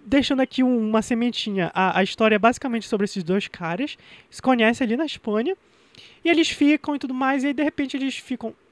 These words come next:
"Calma, eu acho que a gente já ficou antes." E aí a história se desenrola a partir daí.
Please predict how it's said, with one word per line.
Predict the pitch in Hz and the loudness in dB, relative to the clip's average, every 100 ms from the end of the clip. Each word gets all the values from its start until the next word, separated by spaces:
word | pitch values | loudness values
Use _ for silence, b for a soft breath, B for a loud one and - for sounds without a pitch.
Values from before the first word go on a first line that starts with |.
| _ _ | _ _
"Calma, | - 277 190 175 - | -4 0 0 -2 -4
eu | 233 | -2
acho | 247 - | -2 -2
que | 285 | -6
a | |
gente | 247 254 247 | -4 -4 -2
já | 247 330 480 _ _ _ _ _ | 2 0 -2 _ _ _ _ _
ficou | 349 - 339 220 | -2 2 2 4
antes." | 185 160 175 - - B B | 2 0 -4 -4 -10 B B
E | 262 | 0
aí | 247 | 2
a | 247 | 0
história | - 233 233 | 0 0 0
se | 240 247 | 0 -2
desenrola | 180 202 220 214 208 | -2 -2 2 2 2
a | 208 | 2
partir | 202 202 | -2 -2
daí. | 233 220 156 | -2 -2 -4